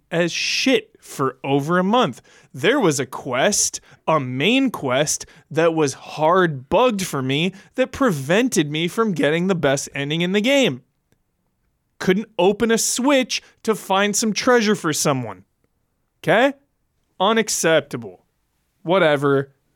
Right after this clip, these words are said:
Long time ago. Big game at the time.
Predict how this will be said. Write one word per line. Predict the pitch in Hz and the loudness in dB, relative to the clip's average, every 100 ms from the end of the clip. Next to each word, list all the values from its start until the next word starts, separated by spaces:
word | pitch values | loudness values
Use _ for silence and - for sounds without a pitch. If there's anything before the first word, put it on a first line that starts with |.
| _ 165 | _ -4
Long | 175 196 196 | 0 2 0
time | 170 151 143 | -4 -4 -2
ago. | 135 143 139 135 135 _ _ _ - | 0 2 2 0 -4 _ _ _ -2
Big | 196 202 165 | 0 2 2
game | 156 147 | 0 0
at | 143 | -6
the | - | -8
time. | 156 143 143 139 | -2 0 0 -2